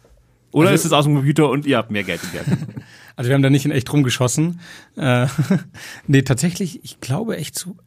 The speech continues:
Speaker 2: einfach wirklich money-wise war das gar nicht teuer,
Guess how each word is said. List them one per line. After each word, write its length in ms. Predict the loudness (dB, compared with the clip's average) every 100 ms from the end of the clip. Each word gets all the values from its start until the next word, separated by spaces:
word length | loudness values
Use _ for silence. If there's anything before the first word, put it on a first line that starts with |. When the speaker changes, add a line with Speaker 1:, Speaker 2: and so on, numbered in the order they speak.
| _
Speaker 2:
einfach 340 | -6 -6 -8 -20 _ _ _ -2
wirklich 360 | 0 0 0
money-wise 560 | 2 2 2 2 0 -2
war 100 | -4
das 140 | -4
gar 100 | -2
nicht 180 | -2 -2
teuer, 420 | -2 0 0 -2